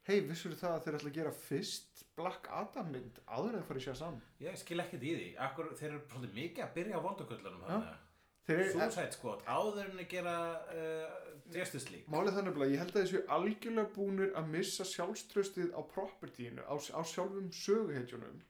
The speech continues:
Speaker 1: og söguheiminum.
Speaker 2: Eh.
Speaker 1: Og þeir eru núna að ganga út frá því, hey, ef við fáum flottar stjörnur,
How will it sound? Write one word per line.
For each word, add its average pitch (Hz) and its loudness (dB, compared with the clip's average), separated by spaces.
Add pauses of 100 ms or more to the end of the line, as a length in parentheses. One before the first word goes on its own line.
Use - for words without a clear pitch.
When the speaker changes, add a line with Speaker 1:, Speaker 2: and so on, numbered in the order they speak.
(140)
Speaker 1:
og - -14
söguheiminum. 175 4 (180)
Speaker 2:
Eh. 113 -8 (320)
Speaker 1:
Og 135 2
þeir 156 8
eru 165 6
núna 190 6
að 160 0
ganga 190 4
út 175 4
frá 175 2
því, 156 0
hey, 143 0
ef 120 -4
við 139 0
fáum 147 2
flottar 190 0
stjörnur, 131 2